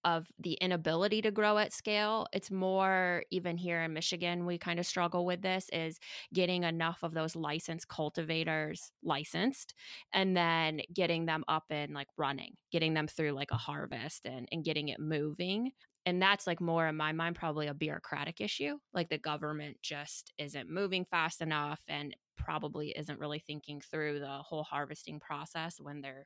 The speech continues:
defining regulations and reviewing applications and things. Um, so in Michigan, they've had to sort of supplement the licensed cultivator supply with the caregivers, um, which they recently put a stop to. Well,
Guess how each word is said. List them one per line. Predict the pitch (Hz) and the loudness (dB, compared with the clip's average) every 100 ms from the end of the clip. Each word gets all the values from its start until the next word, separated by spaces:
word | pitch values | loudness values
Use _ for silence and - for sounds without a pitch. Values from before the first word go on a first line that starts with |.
| _ | _
defining | - - 143 139 | -10 -4 -2 -2
regulations | 143 143 151 151 147 - 156 156 165 | -4 -4 -6 -6 -4 -2 -2 -4 -4
and | 151 | -4
reviewing | 156 160 156 147 | -4 -4 -4 -6
applications | - - - - - - - - | -8 -14 -12 -10 -8 -10 -10 -10
and | - | -12
things. | - - - - _ | -10 -10 -12 -16 _
Um, | 175 | -2
so | 170 202 | 2 4
in | 185 | 4
Michigan, | 208 240 214 180 175 | 4 4 4 2 2
they've | 165 160 | 2 0
had | 175 165 | 0 0
to | 156 151 143 - | 0 -2 -2 -6
sort | - 180 160 | -2 0 2
of | 156 | 0
supplement | - 165 170 185 170 160 151 - | 0 0 2 2 2 0 -2 -4
the | - 160 | -2 0
licensed | 156 165 - 147 - | 2 0 -2 -6 -4
cultivator | - 156 180 170 175 180 | -2 -2 -2 0 0 0
supply | - 185 - 196 185 185 190 - | -2 -6 -2 0 2 2 0 0
with | 165 156 160 | 0 0 -2
the | 139 | -8
caregivers, | - 147 147 156 180 214 247 294 - - | -6 -4 -4 -2 -2 -2 -4 -6 -8 -4
um, | 165 156 | -2 0
which | 165 - | -2 0
they | 170 | 0
recently | 156 160 165 139 147 | 2 0 -2 -4 -6
put | - 160 | -4 -6
a | 151 | -4
stop | - 156 139 - | -2 0 0 -4
to. | - 151 147 170 185 | -6 -4 -4 -4 -2
Well, | 175 165 | 0 0